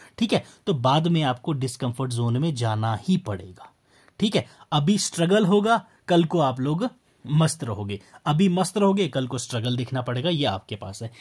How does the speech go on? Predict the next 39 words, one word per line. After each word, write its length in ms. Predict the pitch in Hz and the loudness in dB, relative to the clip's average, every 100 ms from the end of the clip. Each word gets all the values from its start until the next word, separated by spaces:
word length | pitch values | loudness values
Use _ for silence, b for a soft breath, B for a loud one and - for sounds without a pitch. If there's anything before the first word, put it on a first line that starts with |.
| B 135 | B -2
या 220 | 147 160 | 2 2
तो 180 | 175 185 | 2 -2
चूज 340 | - 180 165 | 0 -2 -2
कर 140 | 175 | 0
लो 140 | 160 160 | 0 0
क्या, 240 | 185 196 _ 131 | 0 -4 _ 0
डिस्कम्फर्ट, 640 | 170 196 202 196 208 202 | 2 2 4 4 4 0
अभी 280 | 202 220 131 b b | 2 0 -2 b b
कंफर्टेबल 460 | 156 151 160 165 165 | 0 0 0 2 2
लाइफ 240 | 156 156 | 2 0
छोड़ो 380 | - 139 175 233 B B | -2 -2 0 -2 B B
और 220 | 143 202 240 b b | -2 0 -2 b b
कंफर्टेबल 520 | 156 147 151 131 120 120 | 0 2 0 -2 -2 0
लाइफ 320 | 120 196 - b b | 0 -2 -6 b b
later 280 | 127 127 117 | -2 0 -2
on 200 | 101 95 | -4 -4
हो 100 | 101 | -8
जाएगी। 260 | 98 95 110 | -8 -8 -8
अभी 320 | 143 143 170 | -6 -2 -2
थोड़ा 260 | 143 139 | 0 -2
सा 140 | 135 156 | -2 -4
हार्ड 300 | - 104 117 | -4 -2 -2
वर्क 140 | 151 | -2
कर 180 | - 185 | -2 -2
लो, 160 | 156 - _ _ _ _ _ _ _ _ _ - | -2 -6 _ _ _ _ _ _ _ _ _ -4
ठीक 160 | 151 156 | -2 0
है, 140 | 151 B B B | -2 B B B
ल-, 200 | 139 147 | -2 -2
बाद 320 | 143 151 151 | -2 0 2
में 200 | 156 208 | 2 2
अपना 400 | 131 123 175 277 b b b | 0 -2 -2 -2 b b b
मस्त 360 | 156 226 - 160 | 2 4 2 -2
स्मार्ट 340 | - 127 107 | 0 0 0
लाइफ 180 | 107 104 | -4 -6
देना। 200 | 120 107 104 139 | -6 -8 -8 -4
या 240 | 139 156 | 2 2
तो 160 | 170 196 | 4 2
फिर 220 | 160 123 - | 2 -2 2
अभी 380 | 165 202 113 | 6 6 4